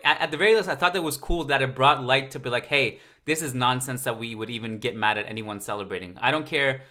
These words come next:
Griezmann, I never, I never cared that Griezmann danced. I never cared that Vinicius danced. I never cared that Ronaldinho danced. To me, football is art. Celebrate your, um, you just be your, be your artistic self,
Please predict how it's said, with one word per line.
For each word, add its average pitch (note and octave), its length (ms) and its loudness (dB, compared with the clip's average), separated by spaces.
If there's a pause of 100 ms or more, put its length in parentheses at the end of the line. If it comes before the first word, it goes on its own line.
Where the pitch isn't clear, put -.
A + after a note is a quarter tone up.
(580)
Griezmann, F3+ 500 0
I C3+ 80 8
never, D3+ 240 2 (100)
I B2+ 120 4
never C#3 200 0
cared C#3+ 240 0
that B2+ 160 2
Griezmann C3 380 -2
danced. C3 460 -2
I A2+ 100 -4
never A2 260 -6
cared A#2 360 -6
that A#2+ 240 0
Vinicius D#3 400 -6
danced. D3+ 260 -4
I G#2 60 -6
never G#2 160 -10
cared A#2 200 -6
that A#2 80 -6
Ronaldinho A#2 540 -4
danced. F#2+ 260 -10
To A2 60 -12
me, A#2 100 -6
football A#2 420 -4
is A2 120 -6
art. C3+ 320 2 (160)
Celebrate C3+ 640 2 (380)
your, A#2+ 600 2
um, A2 460 4 (1120)
you B2 160 -6 (200)
just C3 260 -8
be D#3+ 80 -4
your, G3+ 160 0 (260)
be C#3+ 100 0
your F3+ 420 -2 (180)
artistic C#3+ 520 0
self, - 380 -2